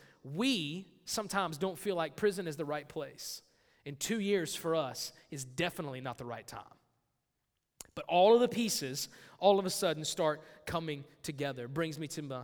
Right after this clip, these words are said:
third point. Third thing, jot down about God's timing. God's plan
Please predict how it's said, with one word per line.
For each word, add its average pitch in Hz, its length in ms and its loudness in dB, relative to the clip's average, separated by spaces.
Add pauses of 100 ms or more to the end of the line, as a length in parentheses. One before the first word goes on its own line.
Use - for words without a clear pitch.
(120)
third 190 260 -8
point. - 260 -14
Third 240 340 -12
thing, 151 340 -8 (760)
jot 165 240 -8
down 151 220 -6
about 135 260 -8
God's 131 280 -6
timing. 127 400 -14 (560)
God's 185 380 -2
plan 139 640 -4